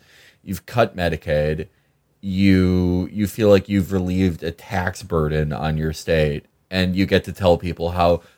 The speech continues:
how great your recovery was. You get to be the, the Giuliani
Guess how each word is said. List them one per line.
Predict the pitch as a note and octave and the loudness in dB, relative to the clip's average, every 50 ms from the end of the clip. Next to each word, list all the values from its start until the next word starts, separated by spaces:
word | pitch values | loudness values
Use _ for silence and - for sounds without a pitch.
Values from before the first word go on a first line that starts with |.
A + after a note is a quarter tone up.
| _ | _
how | - G#2 G2 | 0 2 2
great | F2 - F#2+ F#2 F#2 E2+ | 2 2 2 0 0 0
your | - F2 F2 | -2 -2 -2
recovery | E2+ E2 - F2 E2 D#2 E2 D#2+ D#2 | -4 -4 -2 -4 -4 -2 -2 -4 -4
was. | D2 C2+ B1 A#1 - - - - - - _ _ _ | -4 -6 -8 -8 -8 -10 -14 -20 -20 -20 _ _ _
You | G#2 G#2+ G2+ | -6 -2 0
get | A2+ G2+ - | 0 0 2
to | A#2+ G#2+ G2+ F#2+ | 2 2 2 2
be | - G#2+ G2+ G2 | 2 0 -2 -2
the, | E2+ F2 F#2 | -2 -2 -4
the | E2 G2+ F2+ E2 G2+ G2 | -6 -6 -8 -6 -6 -6
Giuliani | E2+ F2+ G#2 G2+ F#2+ G2 F#2+ F2 F2 F2 F2 E2+ E2 D#2+ D#2 D2+ C2+ - - | -4 -2 0 2 2 2 2 2 4 4 4 2 0 -2 -6 -8 -10 -12 -16